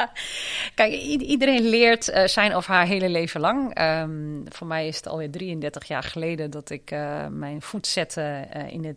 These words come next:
in de techniek, in een technische opleiding. En eigenlijk denk ik dat ik dat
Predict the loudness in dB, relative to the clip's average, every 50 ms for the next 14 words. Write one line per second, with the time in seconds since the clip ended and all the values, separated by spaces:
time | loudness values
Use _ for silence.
0 | _ -14 -10 -8 -8 -8 -8 -8 -8 -8 -8 -8 -8 -8 -8 -10 -10 -8 -8 -8
1 | -6 -8 -8 -6 -6 -8 -8 -8 -8 -6 0 0 0 2 0 -2 -6 -8 -12 _
2 | -20 -20 -20 -20 -20 -20 -20 -20 -20 -20 -20 -20 -20 -20 _ -8 -2 2 4 4
3 | 4 4 4 2 -2 -4 -8 _ _ _ _ _ _ _ _ _ -4 0 0 0
4 | 0 0 -4 -6 -6 -8 -8 -4 -2 0 0 0 -2 -4 -6 -8 -8 _ -16 _
5 | -6 -6 -6 -6 -8 -14 -12 -12 -12 -12 _ -20 -14 -6 -2 -2 -2 -2 -2 -6
6 | -16 -16